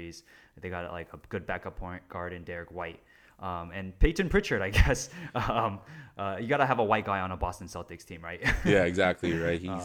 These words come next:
Speaker 2: channeling that old school Bob
Speaker 1: yeah.
Speaker 2: Cousy kind of. And Pritchard can, he, he's buckets, man. He's buckets.
Speaker 1: Yeah, he, he is buckets, actually. He can be a spark off the bench and, and be kind of like we talk about, unsung hero in, in some spot minutes in, in any series. And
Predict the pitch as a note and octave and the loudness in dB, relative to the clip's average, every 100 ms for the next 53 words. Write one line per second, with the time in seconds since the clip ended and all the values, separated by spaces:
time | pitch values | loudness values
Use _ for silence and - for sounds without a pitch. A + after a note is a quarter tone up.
0 | F2 A#2 A2 G#2+ G2+ G2 F#2 G2+ F#2+ - | 2 6 8 6 4 6 4 4 0 0
1 | F#2+ E2+ F2+ F2 - A#2+ G#2 F2 E2 E2 | 0 4 4 4 -2 0 0 0 0 -2
2 | C3 - - _ - F2 E2 D#2+ D#2 A#2 | -10 -18 -20 _ -2 0 0 -4 0 0
3 | A2+ E3 F#3+ G3 - C#3+ G#2+ F#2+ B2+ - | 6 6 10 8 10 6 4 0 -4 -6
4 | _ _ _ B2 B2 G2 C3+ - F#2+ F#2+ | _ _ _ 0 4 8 8 8 -6 0
5 | F#2 F#2 B2 - G2 F#2+ G#2 C3 - - | 2 2 -2 -10 -10 2 2 2 -2 -6
6 | - D#3 D3+ C#3+ C#3 D#3+ F#3+ - G#2 G#2+ | 0 2 2 0 0 2 2 2 -4 -4
7 | G#2 F#2+ - F2+ F#2+ C3+ D3 D#3 D3+ C#3+ | -6 -8 -10 -12 -6 -4 -2 0 2 2
8 | C#3 - C3 B2+ A#2 A#2 G2+ A2+ - G#2 | 0 0 2 2 -2 -2 -4 -4 -6 -8
9 | F#2 - - B2+ G#2+ G#2+ A2+ A#2 A2+ C#3+ | -10 -18 -20 -14 -8 -6 -4 -6 -4 -2
10 | D#3+ D3 D#3 D3+ D3 D#3+ F#3+ D3 G#2 A2 | -2 2 0 2 -2 0 0 2 0 0
11 | B2+ C3+ C3+ B2 A#2 D3 F#3 - A#2+ G#2 | -2 0 -2 0 0 2 0 -4 -10 -6
12 | A2+ A2 G2 - A#2+ A2+ - B2 G#2+ A#2+ | -4 -4 -6 -8 -6 -6 2 2 2 -4
13 | C3 C3 A#2 A2 A2 G#2+ A2+ A2+ A2+ A2+ | -6 -6 -8 -6 -6 -6 -6 -6 -4 -4
14 | E3 E3 - - - - B2 B2 | -4 -8 -14 -20 -20 -8 -6 -6